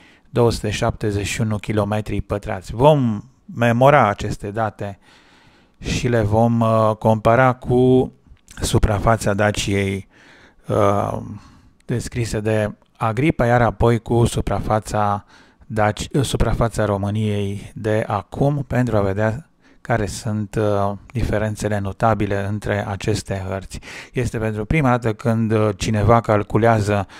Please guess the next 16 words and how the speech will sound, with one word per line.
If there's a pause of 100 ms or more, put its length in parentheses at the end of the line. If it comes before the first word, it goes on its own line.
(340)
pe
aceste
hărți, (220)
hărți
gis, (680)
uh, (800)
oferite
de
nas, (200)
nasa
și
apoi
pe
hărțile
digitalizate, (560)
uh,